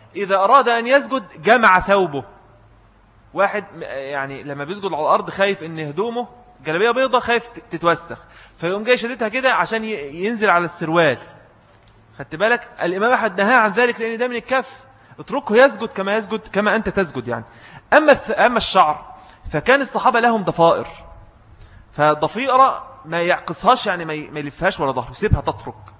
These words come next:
ت-، يتركها حتى تسجد. رأى النبي صلى الله عليه وسلم رجل يصلي وهو عاقص ضفيرته، قال: "اتركه يسجد، آه، فإن الشعر يسجد كما يسجد الإنسان".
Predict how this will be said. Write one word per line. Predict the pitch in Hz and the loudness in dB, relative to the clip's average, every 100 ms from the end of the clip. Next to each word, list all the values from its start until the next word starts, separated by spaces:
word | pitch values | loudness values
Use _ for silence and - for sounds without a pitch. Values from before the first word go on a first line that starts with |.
| - | -18
ت-، | - 120 | -12 -8
يتركها | 131 208 208 202 254 - - - | -6 -4 -4 -4 -6 -8 -20 -6
حتى | 175 - | -6 -2
تسجد. | 170 151 123 120 - | -2 -2 -4 -12 4
رأى | 196 | 4
النبي | 190 185 190 | 4 -2 -4
صلى | 175 | -2
الله | 190 | 2
عليه | 165 | 4
وسلم | 180 170 | 2 0
رجل | |
يصلي | 139 180 170 143 | -4 -2 -2 -4
وهو | 135 147 143 156 | -4 -2 0 2
عاقص | 151 127 156 196 180 143 - | 4 6 6 6 4 -8 -8
ضفيرته، | 147 151 160 208 190 | -10 -6 -6 -6 -6
قال: | 180 160 | -4 -4
"اتركه | 160 208 - 220 | -6 -12 -6 -2
يسجد، | 208 202 156 147 - - _ _ _ _ - | -2 -2 -6 -8 -10 -20 _ _ _ _ -8
آه، | 135 135 | -4 -4
فإن | 131 156 202 | -4 -4 -2
الشعر | 170 - 190 156 | -4 2 4 4
يسجد | 175 170 | 2 0
كما | 156 151 151 | -4 -4 -4
يسجد | 143 123 | -4 -8
الإنسان". | 117 - 110 | -12 -12 -16